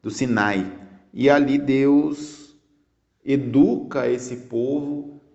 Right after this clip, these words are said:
dá as suas leis, as tábuas dos dez mandamentos,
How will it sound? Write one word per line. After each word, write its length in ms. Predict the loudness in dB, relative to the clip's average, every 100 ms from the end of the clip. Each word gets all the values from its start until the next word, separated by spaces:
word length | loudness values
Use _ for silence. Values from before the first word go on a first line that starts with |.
| _
dá 540 | -2 2 2 2 -2
as 760 | -4 -8 -14 -18 -18 -18 -20 -8
suas 360 | 0 2 2 0
leis, 640 | 2 2 0 -2 -4 -8
as 220 | -10 -10
tábuas 640 | -6 -2 -2 -4 -6 -6 -10
dos 200 | -14 -4
dez 380 | 0 0 0
mandamentos, 1080 | -4 -8 -6 -6 -4 -4 -4 -6 -8 -8 -16